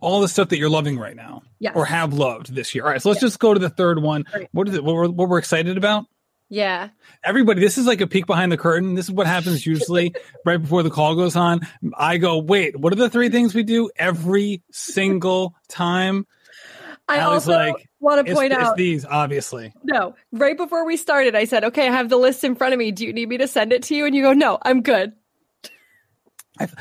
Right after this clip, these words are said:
Speaker 1: yeah, I mean, I,
Speaker 2: Here we are.
Speaker 1: I thought, I thought we were referring to the categories we're about to talk about. Um,
Speaker 2: It's,
Speaker 1: I
Speaker 2: we're
Speaker 1: should have
Speaker 2: doing
Speaker 1: known
Speaker 2: great.
Speaker 1: better because I was the one that came up with the categories. Of course I had them. Um, yeah, well, there you go. All right.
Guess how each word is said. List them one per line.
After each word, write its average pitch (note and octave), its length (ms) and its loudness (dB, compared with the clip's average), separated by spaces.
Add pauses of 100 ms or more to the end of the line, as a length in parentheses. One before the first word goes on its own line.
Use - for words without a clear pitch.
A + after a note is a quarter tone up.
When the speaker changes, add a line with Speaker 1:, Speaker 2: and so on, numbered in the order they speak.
(120)
Speaker 1:
yeah, E3 360 -2
I F#3+ 180 0
mean, C#4 140 6
I, C#4 100 2
Speaker 2:
Here C#4 80 -2
we C#4 60 -2
are. C4 100 -4
Speaker 1:
I - 80 2
thought, C4 480 0
I F#3+ 80 -4
thought A3+ 260 -2
we A#3+ 80 0
were A#3+ 80 0
referring G#3+ 400 0
to F#3+ 60 -4
the F#3+ 80 -2
categories E3+ 640 -2
we're D3+ 120 0
about D3+ 280 0
to D3 80 -10
talk C#3 280 -6
about. F#3 340 -2 (340)
Um, D3+ 560 0 (200)
Speaker 2:
It's, D4 180 -6
Speaker 1:
I D#3 60 0
Speaker 2:
we're E3+ 40 2
Speaker 1:
should A#3+ 200 2
have E4+ 80 4
Speaker 2:
doing F#3+ 100 6
Speaker 1:
known E3+ 160 4
Speaker 2:
great. F#3 100 2
Speaker 1:
better G#3 280 4
because F#3+ 280 2
I F3+ 200 0
was F3+ 140 2
the F#3 80 2
one F#3+ 120 2
that F3+ 100 0
came F3 220 0
up D#3 120 -2
with G3 80 -10
the G#3 60 -6
categories. G#3 540 -2
Of E3+ 120 -4
course F3 380 0
I G3 140 0
had G3+ 320 -4
them. G#3+ 300 -2 (580)
Um, C#3+ 640 -2 (120)
yeah, B2+ 380 -8
well, C#3 120 -6
there D#3+ 160 -2
you C#3 140 -2
go. A2+ 220 -8
All D#3 80 0
right. D#3 160 -2